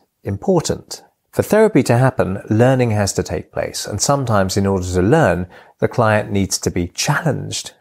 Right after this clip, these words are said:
to some extent. And like all relationships, the therapeutic relationship needs more than one tone. Okay.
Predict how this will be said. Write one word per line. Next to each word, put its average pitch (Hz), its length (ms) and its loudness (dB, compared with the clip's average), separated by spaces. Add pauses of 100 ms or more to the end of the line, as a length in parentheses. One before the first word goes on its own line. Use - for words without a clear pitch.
to 110 100 -10
some - 180 -4
extent. - 580 -10 (480)
And 113 140 0
like 113 240 0
all 117 460 2
relationships, 110 800 0
the 101 160 -4
therapeutic 98 640 0
relationship 104 600 -2 (540)
needs 120 580 2
more 101 420 0
than 95 120 -6
one 87 280 -4
tone. 139 560 0 (760)
Okay. - 220 -12